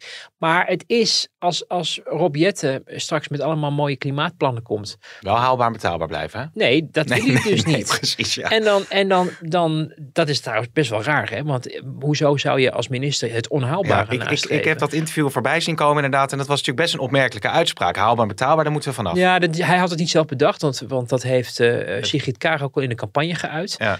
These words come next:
Speaker 1: Hè, dat moest maar het raam uit. En dat vond ik altijd heel vreemd, omdat wat wil je dan? Wil je o-,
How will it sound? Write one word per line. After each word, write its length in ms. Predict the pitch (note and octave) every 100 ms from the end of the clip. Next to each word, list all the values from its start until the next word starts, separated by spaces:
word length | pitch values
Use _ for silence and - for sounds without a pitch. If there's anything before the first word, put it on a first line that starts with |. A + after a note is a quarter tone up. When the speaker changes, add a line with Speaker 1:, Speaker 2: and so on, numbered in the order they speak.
| -
Speaker 1:
Hè, 100 | -
dat 100 | F3
moest 220 | C#3+ B2+
maar 120 | C3 A2
het 80 |
raam 300 | A2+ C3 E3+
uit. 200 | B2 A2+
En 60 | C3+
dat 140 | B2+
vond 180 | - D#3+
ik 60 | D3+
altijd 200 | D3 B2+
heel 160 | B2+ A#2
vreemd, 380 | - E3+ C#3
omdat 340 | C#3 C#3 C3+ -
wat 160 | D3+ D#3
wil 160 | G3
je 140 | F3 D#3+
dan? 240 | A3+ C#3
Wil 120 | A#2+
je 220 | C#3 C#3 C3 - - - -
o-, 160 | F3